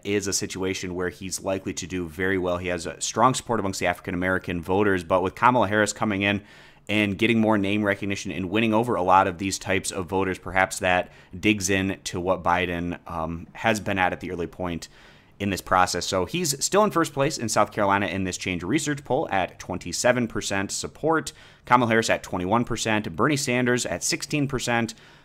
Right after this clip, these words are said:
Elizabeth Warren at fifteen percent, and then Pete Buttigieg not doing quite as well in South Carolina. And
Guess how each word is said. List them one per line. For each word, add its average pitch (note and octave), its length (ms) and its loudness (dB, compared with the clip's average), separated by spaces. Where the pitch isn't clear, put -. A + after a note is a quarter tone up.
Elizabeth G#2+ 300 0
Warren G2+ 180 2
at E2 100 -2
fifteen G2+ 340 -2
percent, F#2+ 460 -2
and F#2+ 160 -2
then F#2 280 0
Pete - 180 -4
Buttigieg A2+ 520 2
not G#2+ 220 4
doing A2+ 220 0
quite C3+ 320 2
as G#2+ 140 0
well G2 260 8
in G2 240 -4
South F#2 360 4
Carolina. F2+ 600 0
And F#2 300 -2